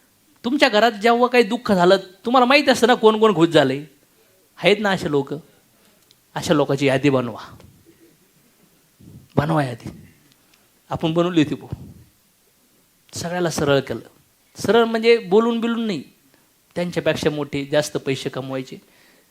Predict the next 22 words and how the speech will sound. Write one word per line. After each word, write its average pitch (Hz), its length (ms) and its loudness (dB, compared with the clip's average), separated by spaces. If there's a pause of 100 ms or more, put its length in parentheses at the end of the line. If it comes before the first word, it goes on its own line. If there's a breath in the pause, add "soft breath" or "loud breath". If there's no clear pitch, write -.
(160 soft breath)
त्यांचा 160 280 -4
पगार 156 440 0
जर 156 140 -2
महिन्याला 156 320 -2
पन्नास 151 420 -4
हजार 147 100 2
असेल 147 160 -6
ना, 147 120 -4
आपला 135 200 -4
दोन 131 240 -6
लाखाचा 127 380 -8
चेक 117 80 -18 (100)
पाहिजे. - 300 -20 (640 soft breath)
त्याच्याकडे 175 400 -4
जर 180 80 0 (120)
टू 185 80 -4
व्हीलर 180 220 0
पाहिजे 180 300 0
असेल 185 340 -2
ना, 202 100 -4
तर 196 100 -2
आपल्याकडं 170 340 -4